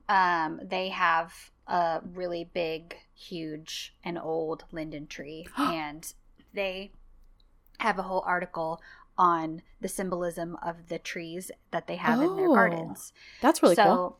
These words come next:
Speaker 2: cool.
Speaker 1: mm-hmm, they have a really, they had a really good one on the, a linden tree, and their linden tree, or is it their magnolias? Um, maybe it's their magnolias, but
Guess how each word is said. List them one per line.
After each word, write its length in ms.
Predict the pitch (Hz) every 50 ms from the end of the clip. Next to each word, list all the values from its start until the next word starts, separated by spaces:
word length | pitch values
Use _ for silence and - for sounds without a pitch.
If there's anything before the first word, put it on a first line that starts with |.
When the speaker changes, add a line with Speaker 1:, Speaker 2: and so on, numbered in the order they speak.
| _ _ -
Speaker 2:
cool. 80 | - 208
Speaker 1:
mm-hmm, 460 | 208 180 175 202 202 202 208 233 269 294 294 _ _ _ -
they 140 | 196 196 202
have 340 | 190 190 180 180 180 180 -
a 80 | -
really, 440 | 180 175 180 180 180 185 196 214 -
they 100 | 208 190
had 140 | 175 196 185
a 40 | 175
really 300 | 170 175 180 190 202 214
good 160 | 190 196 185
one 300 | 180 185 175 175 180 175
on 400 | - 160 160 170 170 170 175 - _ - - 180 - -
the, 120 | 185 175 - -
a 140 | - 208 190
linden 380 | 190 185 180 175 180 175 175
tree, 420 | - - - 165 165 170 175 185 - -
and 140 | - 185 180
their 200 | 196 196 220 247
linden 380 | 240 233 208 190 180 175 175 175
tree, 440 | - - 180 156 160 160 160 175 - - - - - - - _ _ -
or 140 | 214 208 208
is 100 | 202 196
it 120 | 214 -
their 100 | 202 202 196
magnolias? 1000 | 180 180 175 175 180 180 170 170 170 165 - 185 185 - 175 180 - - - _ _ - _ _ _ -
Um, 580 | 202 190 175 170 170 170 - - - 202 190 - _ _ _ _ _ _ _ _ _ _ _ _ _ _ _ -
maybe 240 | 220 220 202 214 208
it's 140 | 202 -
their 100 | - 185 175
magnolias, 580 | 165 165 180 - - - - - - 190 - -
but 280 | - 214 190 - -